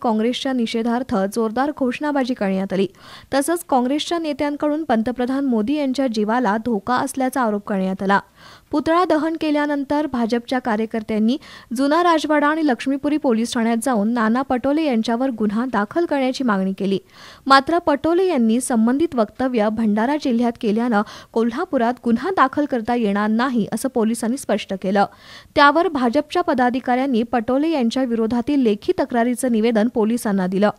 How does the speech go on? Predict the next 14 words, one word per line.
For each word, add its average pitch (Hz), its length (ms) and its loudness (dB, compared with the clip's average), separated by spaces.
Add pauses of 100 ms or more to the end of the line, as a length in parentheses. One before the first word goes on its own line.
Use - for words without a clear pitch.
(420)
यावेळी 277 200 4
भाजपचे 285 520 0
जिल्हाध्यक्ष 302 640 0
राहुल 254 360 2
चिकोडे, 240 540 0
विजय 226 320 -2
जाधव, 220 400 0 (360)
अशोक 294 340 2
देसाई, 285 520 2
विजयसिंह 226 540 0
खाडे 220 240 0
पाटील, 226 400 0
संजय 214 380 0
सावंत, 226 400 -2